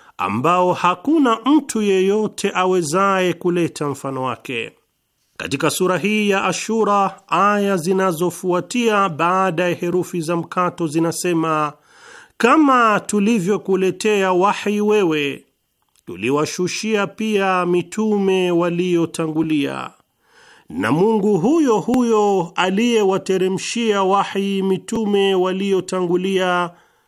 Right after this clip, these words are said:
kwa ajili ya kuwafikishia watu uongofu katika zama zote za historia,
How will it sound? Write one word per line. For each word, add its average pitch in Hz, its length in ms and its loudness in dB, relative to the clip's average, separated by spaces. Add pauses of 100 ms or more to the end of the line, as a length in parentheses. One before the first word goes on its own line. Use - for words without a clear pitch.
(140)
kwa 80 140 -14
ajili 175 460 -2
ya 180 100 0
kuwafikishia 180 880 -2
watu 196 600 0
uongofu 190 600 0
katika 190 500 -4
zama 180 320 0
zote 180 400 -2
za 170 140 -6
historia, 156 920 -2